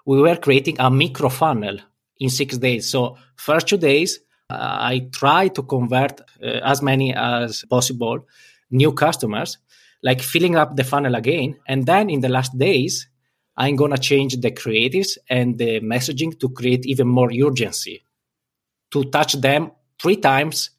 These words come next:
in six days, even if they were totally new. Because what we were doing, yes, we were converting a lot of warm and hot audiences created before, but mostly in one account, we reached the sixty-five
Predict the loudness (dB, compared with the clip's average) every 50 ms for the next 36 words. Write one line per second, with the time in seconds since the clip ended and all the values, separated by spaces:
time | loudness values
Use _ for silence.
0 | _ _ -6 -4 -4 -2 0 -2 -2 -2 -4 -4 -2 0 0 0 -2 -4 -6 -2
1 | 0 0 2 2 2 0 0 -2 -4 -2 0 2 2 4 2 0 0 -2 -4 -2
2 | -2 -2 -2 -2 -2 -4 -4 -6 -8 -14 _ _ _ -20 -20 -20 -14 _ -2 0
3 | 2 2 2 4 4 4 4 2 0 -4 -6 -4 -2 -2 -2 0 0 0 0 -2
4 | -2 -6 -10 -12 _ -2 0 0 0 0 -2 -2 0 0 0 0 -2 -4 -8 -16
5 | -20 -20 -20 _ _ -4 -2 2 2 2 2 2 2 0 2 2 2 2 0 0
6 | -2 -4 -6 -8 -10 -6 -2 0 2 2 2 0 -2 -4 -4 -2 -2 -2 -4 -4
7 | -4 -2 -2 0 0 0 -2 -2 -4 -6 -6 -8 -10 _ _ _ _ _ _ _
8 | _ _ _ _ _ _ _ _ _ 2 2 2 2 0 -2 -2 -4 -6 -2 0
9 | 2 2 2 0 -2 -6 -20 -20 -20 -20 _ _ _ -4 0 0 0 0 2 2
10 | 2 2 2 2 0 0 2 2 2 2 2 0 -2 -2 -2 0 0 0 0 0
11 | 0 -2 -2 -2 0 0 0 -2 -2 -2 -2 -2 -2 -2 -2 -4 -4 -2 -2 0
12 | 0 -2 -4 -6 -8 -8 -6 -6 -6 -4 -2 0 2 2 2 2 0 -2